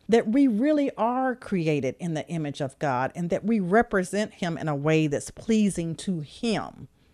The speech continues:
So that's something that we have to be conscious of. And now I'm going to move forward into talking about a person in the Bible.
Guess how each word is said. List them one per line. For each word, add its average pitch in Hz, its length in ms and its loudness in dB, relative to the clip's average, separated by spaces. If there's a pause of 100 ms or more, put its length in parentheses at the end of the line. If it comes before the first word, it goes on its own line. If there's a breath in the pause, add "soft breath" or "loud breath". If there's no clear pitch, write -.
So 180 240 6
that's 233 300 6
something 370 420 2
that 277 160 4
we 269 120 0
have 254 260 0
to 226 80 -2
be 196 140 0
conscious 175 600 -2
of. 50 280 -6 (600)
And 254 160 8
now 440 460 8
I'm 415 220 6
going 311 240 6
to 233 100 2
move 220 360 6
forward 185 500 6
into 196 500 2
talking 311 480 4
about 202 260 6
a 143 80 2
person 185 540 0
in 160 240 0
the 151 80 0
Bible. 120 640 2